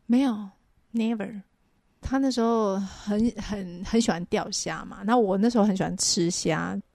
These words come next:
可能为了要示好，所以他就是会把虾子钓好、烤好之后送来给我。可是他不会从我们家正门口送给我，他是会从我们家的那个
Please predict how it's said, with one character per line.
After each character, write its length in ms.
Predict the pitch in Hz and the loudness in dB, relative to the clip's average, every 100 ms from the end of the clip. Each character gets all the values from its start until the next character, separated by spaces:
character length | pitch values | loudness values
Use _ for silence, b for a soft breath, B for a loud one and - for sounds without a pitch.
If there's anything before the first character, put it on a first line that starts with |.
| _ - | _ -2
可 100 | 190 | 2
能 140 | 196 | 6
为 140 | 269 | 6
了 80 | 214 | 6
要 100 | 226 | 4
示 320 | 240 - 240 | 2 0 0
好， 240 | 185 - 185 | -2 -4 -2
所 140 | 233 | 2
以 40 | 233 | 2
他 100 | 233 | 4
就 140 | 226 | 4
是 140 | 226 | 6
会 140 | 226 214 | 6 4
把 220 | 175 180 B B | 0 -4 B B
虾 260 | - 208 | -2 -2
子 160 | 214 175 | -2 -6
钓 220 | - 233 180 | -2 0 0
好、 140 | 175 - | -4 -4
烤 240 | - 175 | 0 2
好 220 | 226 - | 2 -4
之 160 | - 190 | -4 -2
后 160 | 202 165 | -2 -2
送 260 | - 196 | -4 -4
来 140 | 156 - | -4 -6
给 140 | 165 165 | -8 -8
我。 220 | 180 175 B B B | -8 -8 B B B
可 100 | - | 0
是 160 | 240 349 | 2 2
他 200 | 285 302 | 0 -2
不 180 | - 220 | -2 4
会 120 | 269 | 4
从 180 | 233 202 | 4 2
我 60 | 208 | 0
们 140 | 165 | -2
家 200 | 180 180 | -4 -4
正 200 | - 247 156 | 2 0 2
门 160 | 156 | -4
口 360 | - - - 220 - | -4 -2 -2 -4 -2
送 260 | - 202 | 2 2
给 160 | 165 147 | 0 -8
我， 260 | 143 160 - b b b | -8 -10 -16 b b b
他 140 | 262 | 0
是 120 | 302 | 4
会 100 | 285 | 4
从 220 | 240 214 | 6 4
我 80 | 226 | 4
们 200 | 185 175 | 2 -2
家 260 | 208 196 196 | 0 0 0
的 100 | 180 | -2
那 120 | 196 | -2
个 320 | 190 151 156 | -2 -4 -6